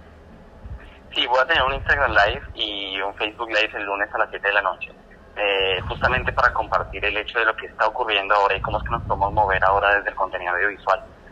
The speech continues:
para que literalmente más que nunca en este momento sea factible. Eh, así que, por favor, síganos en las redes sociales solamente,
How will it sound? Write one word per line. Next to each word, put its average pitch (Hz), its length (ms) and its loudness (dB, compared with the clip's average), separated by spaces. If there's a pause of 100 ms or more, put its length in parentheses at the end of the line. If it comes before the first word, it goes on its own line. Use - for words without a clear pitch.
(120)
para 107 240 4
que 101 160 -4
literalmente 107 880 -2
más 104 320 2
que 131 120 -10
nunca 123 260 -2
en 110 60 0
este 101 140 -6
momento 104 440 -4
sea 101 140 -6
factible. 101 500 -4 (560)
Eh, 98 500 0
así 92 300 0
que, 107 500 -2
por 101 140 0
favor, 101 280 2 (120)
síganos 147 300 0
en 175 40 -8
las 143 120 2
redes 127 180 2
sociales - 400 -2
solamente, 180 480 -4